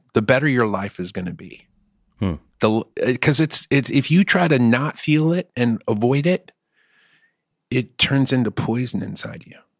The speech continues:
Speaker 1: and cancer or who knows what. So feel away, dude.
Speaker 2: What a beautiful summation of that feeling, for sure. Well, all right, t-, everyone out there, take care.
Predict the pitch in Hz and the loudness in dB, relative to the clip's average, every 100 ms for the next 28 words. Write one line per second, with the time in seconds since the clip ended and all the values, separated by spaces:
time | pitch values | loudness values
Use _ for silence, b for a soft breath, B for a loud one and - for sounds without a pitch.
0 | _ - 110 - - 113 113 - 87 - | _ -10 -8 -4 0 0 0 -4 -6 -2
1 | 139 120 107 98 - 80 - _ _ - | 2 2 0 -4 -8 -12 -14 _ _ -6
2 | 107 98 _ b b b b - 131 165 | -4 -6 _ b b b b -2 2 4
3 | 175 135 147 113 101 104 - - 120 110 | 4 2 2 0 -2 -6 -8 -2 0 4
4 | 101 104 104 - 98 101 - 95 92 78 | 2 4 0 0 2 2 0 2 2 0
5 | 107 104 73 78 - 90 57 _ b b | -2 -2 -4 -6 -2 -2 -2 _ b b
6 | b b b b b - 113 123 - 147 | b b b b b 2 6 6 6 6
7 | 147 127 - - - 147 156 147 143 131 | 6 4 -2 -4 2 4 4 4 4 2
8 | - 127 - 127 117 | 2 2 4 4 4